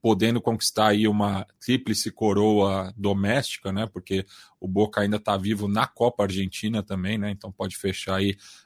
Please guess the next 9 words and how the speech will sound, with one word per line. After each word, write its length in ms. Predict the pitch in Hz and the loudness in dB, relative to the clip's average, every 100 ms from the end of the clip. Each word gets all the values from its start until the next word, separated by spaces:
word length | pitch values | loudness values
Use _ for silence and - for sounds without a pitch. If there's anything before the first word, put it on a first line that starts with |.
| _ | _
a 140 | - | -12
Copa 380 | - 123 131 120 | 0 4 4 4
da 100 | 113 | 2
Superliga, 540 | - 107 95 120 123 | 0 -2 0 0 0
a 40 | 113 | -2
Superliga 760 | - 104 101 95 110 117 110 | -4 -2 -2 0 -2 0 0
e 40 | 104 | 0
a 80 | 101 | -2
Copa 500 | - 104 101 98 | -2 -2 0 -4